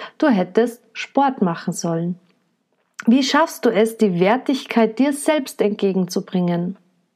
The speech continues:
Das ist eine Frage, auf die alle eine andere Antwort finden. Und jeder findet dazu seinen Weg. Aber es ist wie bei der Ernährung. Dein Körper ist dein Tempel, der dich auf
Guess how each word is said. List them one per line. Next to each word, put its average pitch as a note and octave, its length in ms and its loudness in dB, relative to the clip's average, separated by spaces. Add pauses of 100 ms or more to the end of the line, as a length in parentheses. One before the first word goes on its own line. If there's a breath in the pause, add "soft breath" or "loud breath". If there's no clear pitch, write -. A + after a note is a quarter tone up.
(500 loud breath)
Das B3+ 280 0
ist C4+ 200 -2
eine A#3 200 4
Frage, G#3 600 0 (240 loud breath)
auf G3+ 260 0
die - 260 -2
alle G#3+ 380 2
eine G3 340 -2
andere F#3 380 2
Antwort E3+ 460 -4
finden. E3 480 -6 (240 loud breath)
Und G3+ 160 4
jeder C#4+ 340 2
findet C4+ 440 0
dazu G#3+ 300 0
seinen F#3+ 520 0
Weg. E3 280 -4 (280 loud breath)
Aber C4+ 420 2
es A3+ 160 -2
ist G3+ 260 -4
wie G#3+ 140 4
bei G#3 180 0
der F#3+ 120 0
Ernährung. E3+ 600 -2 (500 loud breath)
Dein B3 280 2
Körper G#3 540 0
ist - 360 -8
dein F#3 340 0
Tempel, F3+ 500 -2 (320 loud breath)
der F#3 160 2
dich C#4+ 480 -2
auf F#3 240 -2